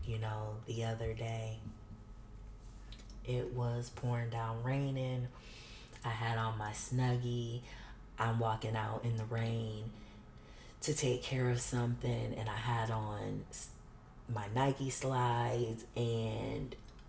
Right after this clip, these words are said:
m-, one of my slides came off as I was trying to do something, and then the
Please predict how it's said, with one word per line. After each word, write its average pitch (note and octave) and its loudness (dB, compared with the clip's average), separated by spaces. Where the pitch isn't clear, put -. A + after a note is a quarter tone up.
m-, A#2+ 4
one D3 6
of D#3 8
my D3+ 6
slides C3 4
came B2+ 2
off A#2+ 2
as A#2+ 6
I A#2 4
was A#2 2
trying A#2 4
to A#2 2
do A#2 2
something, A2+ 0
and A#2+ 4
then A2+ 2
the - -2